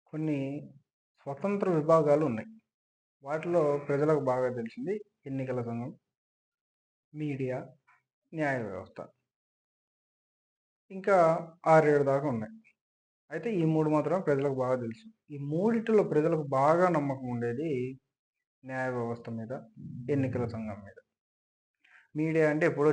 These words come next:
చెదిరిపోయింది. అసలు స్వతంత్ర విభాగాలంటే ఏంటంటే, ఇవి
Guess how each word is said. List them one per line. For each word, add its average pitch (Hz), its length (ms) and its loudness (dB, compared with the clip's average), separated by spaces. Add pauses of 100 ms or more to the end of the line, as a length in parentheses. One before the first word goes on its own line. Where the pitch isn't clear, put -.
చెదిరిపోయింది. 131 580 -4 (1160)
అసలు 190 220 2 (120)
స్వతంత్ర 196 500 4 (120)
విభాగాలంటే 156 680 6 (100)
ఏంటంటే, 110 380 -6 (540)
ఇవి 180 180 -2